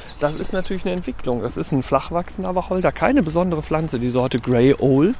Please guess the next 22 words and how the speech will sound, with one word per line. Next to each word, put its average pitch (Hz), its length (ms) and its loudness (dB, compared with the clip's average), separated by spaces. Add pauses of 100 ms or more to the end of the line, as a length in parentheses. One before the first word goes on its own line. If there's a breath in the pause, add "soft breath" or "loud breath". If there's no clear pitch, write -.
(420 loud breath)
die 135 80 -8
graue 135 400 -2
Eule, 123 320 -2
ein - 420 -6
ungewöhnlicher 143 540 2
Farbton, 165 560 -2
so 156 80 -4
ein 143 260 0 (300)
helles, 185 640 -2
graues 185 520 -2
Blau. 214 420 0 (300 loud breath)
War 127 140 -2
eine - 140 -6
kleine 160 360 0
Pflanze, 151 440 -4
Frau 127 200 -4
Herrl 131 160 -4
hat 123 100 -4
immer 165 180 -4
kleine 160 400 -2
Dinger 151 280 -2
gepflanzt. 127 500 -6